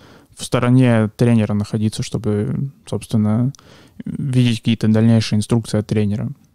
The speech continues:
И, соответственно, поэтому, а, касаткам нужно было выдавать подкрепление не только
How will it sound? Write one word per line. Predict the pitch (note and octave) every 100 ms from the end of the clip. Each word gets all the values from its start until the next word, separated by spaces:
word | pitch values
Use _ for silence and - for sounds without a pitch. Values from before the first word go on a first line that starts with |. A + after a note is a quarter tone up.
| _
И, | A#2 C3 C#3
соответственно, | A2 G#2+ A#2+ C3 - A2+ A2 G#2 G2+ G#2 _ _ - _ _
поэтому, | - A#2 A2 G#2 B2 - - - - - - _ -
а, | - G#2+ G#2 G#2 G#2
касаткам | - A#2 A#2 B2 - A2+
нужно | A2 A#2
было | A2 A2 G#2+ G#2+ G#2
выдавать | G#2+ B2 C3 A#2 A2+ A2+
подкрепление | - - A2+ A#2 A2+
не | G#2+
только | - F3 F3+ B2+ A2+ G#2 A#2+